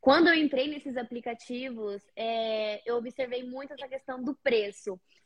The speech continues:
E eu ficava imaginando assim, "Mas se eu coloco esse preço, eu não, não vou conseguir chegar onde eu quero." E aí logo eu imaginei assim, "Ah, eu não vou colocar o high também, pra não ficar aquela coisa muito desproporcional."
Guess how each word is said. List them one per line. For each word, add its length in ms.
E 100
eu 100
ficava 260
imaginando 480
assim, 840
"Mas 200
se 100
eu 80
coloco 500
esse 240
preço, 420
eu 80
não, 140
não 180
vou 140
conseguir 480
chegar 420
onde 260
eu 140
quero." 480
E 100
aí 200
logo 540
eu 180
imaginei 560
assim, 840
"Ah, 380
eu 360
não 260
vou 140
colocar 500
o 120
high 720
também, 600
pra 160
não 160
ficar 300
aquela 300
coisa 760
muito 280
desproporcional." 880